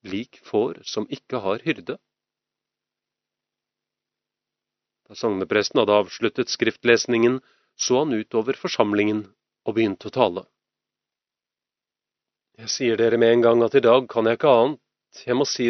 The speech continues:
dere hva Jesus sier til meg gjennom dette evangelium.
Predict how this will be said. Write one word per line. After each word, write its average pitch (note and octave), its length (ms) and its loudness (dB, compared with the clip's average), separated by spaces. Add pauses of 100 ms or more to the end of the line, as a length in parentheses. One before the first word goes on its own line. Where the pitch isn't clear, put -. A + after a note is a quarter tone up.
dere C3+ 140 0
hva C3 100 2
Jesus A#2 540 0
sier B2 260 -8
til A#2 240 -2
meg D#3+ 160 -4
gjennom A#2 300 0
dette A#2+ 420 -4
evangelium. C3 560 -2